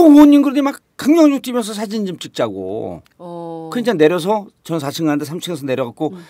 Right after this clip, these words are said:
Speaker 1: 사진 찍고 뭐 사인해주고
Speaker 2: 음.
Speaker 1: 그랬더니, "아, 우리 남편도 팬이에요." 그리고
Speaker 2: 음.
Speaker 1: 뭐, "아우, 나 홍성도 못 가고." 막 그러-, 그러세요?
Speaker 2: 네.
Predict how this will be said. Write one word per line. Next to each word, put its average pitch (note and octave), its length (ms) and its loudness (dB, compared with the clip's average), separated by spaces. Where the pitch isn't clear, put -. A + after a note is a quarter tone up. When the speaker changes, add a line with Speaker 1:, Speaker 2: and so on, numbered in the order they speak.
Speaker 1:
사진 F3+ 360 -10
찍고 D#3+ 320 -10
뭐 D#3 100 -6
사인해주고 D#3+ 680 -4
Speaker 2:
음. D3+ 40 -4
Speaker 1:
그랬더니, D#3+ 360 -8
"아, F#3+ 80 -4
우리 G3+ 220 -2
남편도 E3+ 840 -4
팬이에요." F#3+ 680 -2
그리고 - 220 -12
Speaker 2:
음. G#3+ 220 -10
Speaker 1:
뭐, G3+ 260 -10
"아우, G#3 300 -10
나 G#3 100 -4
홍성도 A3+ 460 -6
못 F3+ 160 -8
가고." G#3+ 160 -4
막 G3+ 140 -10
그러-, G3+ 220 -2
그러세요? G#3+ 420 4
Speaker 2:
네. G3 240 -8